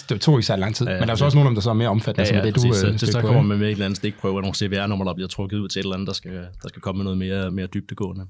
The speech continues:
Speaker 1: Mm.
Speaker 2: Øh, og så må vi gøre det.
Speaker 1: Ja, og det er jo bare, det er jo bureaukrati, øh,
Speaker 2: Ja.
Speaker 1: og man kan jo sagtens forestille sig, at man skaffer de data på andre måder, ikke?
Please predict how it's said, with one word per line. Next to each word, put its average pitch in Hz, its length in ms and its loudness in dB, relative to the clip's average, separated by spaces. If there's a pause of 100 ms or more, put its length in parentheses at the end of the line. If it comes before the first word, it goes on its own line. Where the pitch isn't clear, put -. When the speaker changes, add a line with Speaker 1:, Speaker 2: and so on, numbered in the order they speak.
(120)
Speaker 1:
Mm. 131 60 4
Speaker 2:
Øh, 101 320 0
og 90 80 -10
så - 80 -2
må 120 80 0
vi 101 80 -6
gøre 85 140 -6
det. - 100 -14 (280)
Speaker 1:
Ja, 131 160 2
og 107 60 0
det 120 60 0
er 135 40 2
jo 147 60 2
bare, 110 360 2 (1000)
det - 100 -4
er 120 40 4
jo 131 60 4
bureaukrati, 127 420 2 (280)
øh, 127 80 4
Speaker 2:
Ja. 98 440 4 (120)
Speaker 1:
og 113 180 2
man 117 100 2
kan 131 100 2
jo 127 80 2
sagtens 127 320 2
forestille 135 300 2
sig, 117 80 2
at 107 40 0
man 98 60 2
skaffer 120 280 -2
de 110 80 2
data 107 280 -2
på 107 80 -2
andre 107 180 0
måder, 107 220 2
ikke? 131 140 0